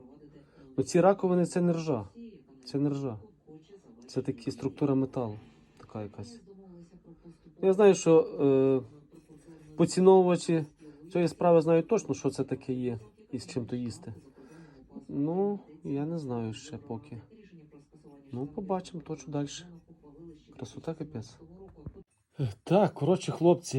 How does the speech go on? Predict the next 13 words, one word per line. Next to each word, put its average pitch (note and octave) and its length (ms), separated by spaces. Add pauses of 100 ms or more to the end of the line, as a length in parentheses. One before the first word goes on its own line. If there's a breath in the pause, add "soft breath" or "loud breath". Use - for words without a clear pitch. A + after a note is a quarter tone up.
(160)
я D3+ 160
переповнений D3+ 840
емоціями. C3+ 720 (560 loud breath)
Ви C3 160
ж A#2 60
знаєте, B2 300
який B2+ 260
я A#2+ 200 (400 soft breath)
хлопець B2+ 360
емоційний. B2+ 580 (240)
Я C3 180
кайфанув, C#3 560 (220)
наточуючи C3 880